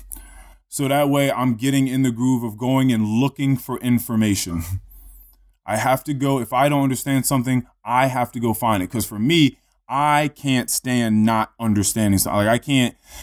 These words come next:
I can't wrap my mind around not being able to conceptualize an idea. <laughs> And if I can't do that, like, I have to go figure it out. Like, I, I, I gotta do it.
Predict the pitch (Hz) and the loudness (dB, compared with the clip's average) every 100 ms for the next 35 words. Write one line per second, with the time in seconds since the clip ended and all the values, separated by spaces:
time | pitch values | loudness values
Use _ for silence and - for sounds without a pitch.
0 | - _ 131 135 175 156 135 143 135 131 | -20 _ -8 -4 -2 0 2 2 2 0
1 | 127 127 127 120 117 113 117 120 120 113 | 2 2 0 0 2 2 2 2 0 2
2 | 113 107 104 98 107 110 - 107 - 107 | 2 0 -2 -6 -2 0 2 0 -2 0
3 | 98 92 90 87 92 87 85 156 104 101 | 4 4 4 2 0 0 2 0 -2 2
4 | 120 - - - - - - - - _ | 0 0 -12 -20 -20 -20 -20 -20 -20 _
5 | _ 135 131 143 147 147 156 131 135 127 | _ -2 0 2 0 0 -2 2 2 2
6 | 117 110 113 113 - 120 - - 107 107 | 2 0 0 0 0 -2 -2 -4 0 0
7 | 101 - 98 98 92 80 - 95 95 92 | 0 0 0 2 2 0 -2 -2 2 2
8 | 95 92 90 101 95 92 80 | 4 2 2 2 2 0 -2